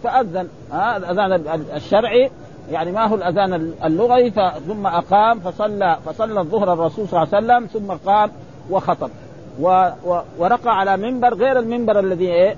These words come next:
يخطب عليه رسول الله في الجمعة، ومنبر يعني صغير، وخطب الناس فقال: "أيها الناس اتقوا ربكم الذي خلقكم من نفس واحدة وجعل منها زوجها ليسكن إلي-، آه، آه، يا الناس اتقوا ربكم الذي خلقكم من نفس واحدة وبث منهما رجالا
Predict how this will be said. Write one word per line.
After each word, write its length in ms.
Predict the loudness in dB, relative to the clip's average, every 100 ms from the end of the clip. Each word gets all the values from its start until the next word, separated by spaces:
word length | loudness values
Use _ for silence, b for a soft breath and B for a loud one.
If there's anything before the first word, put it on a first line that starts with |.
| -6
يخطب 360 | -4 -2 0 2
عليه 300 | 4 4 4
رسول 220 | 2 0
الله 160 | 0 0
في 100 | -2
الجمعة، 420 | -2 0 0 -2 B B -6 2
ومنبر 920 | 4 4 0 -6 -20 -10 -6 0 2
يعني 220 | 2 0
صغير، 440 | -2 0 4 4 2
وخطب 380 | -2 -2 -2 -2
الناس 320 | -2 0 0
فقال: 300 | 0 2 2
"أيها 300 | 2 0 -2
الناس 280 | -2 -2 -2 -4
اتقوا 340 | -4 -2 2
ربكم 360 | 2 0 -4 -2
الذي 280 | -2 -2 -6 -12 -16 0
خلقكم 400 | 2 2 -2 -6
من 100 | -6
نفس 200 | -8 -6
واحدة 400 | -4 -4 -2 0
وجعل 340 | 0 0 -2 -2
منها 220 | -2 -2
زوجها 360 | -2 -2 -2
ليسكن 340 | -2 -4 -4 -4
إلي-، 200 | -4 -2
آه، 200 | 2 2 0 B B
آه، 240 | 2 2 2
يا 200 | -2 -2
الناس 200 | -4 -4
اتقوا 180 | 0 0
ربكم 260 | 0 -2
الذي 140 | -2 0
خلقكم 380 | 2 0 -2
من 100 | -4
نفس 180 | -4 -4
واحدة 500 | -2 0 0 0 0 -2 -18 -14 -2
وبث 240 | 0 2
منهما 340 | 0 0 2 2
رجالا 400 | 4 4 4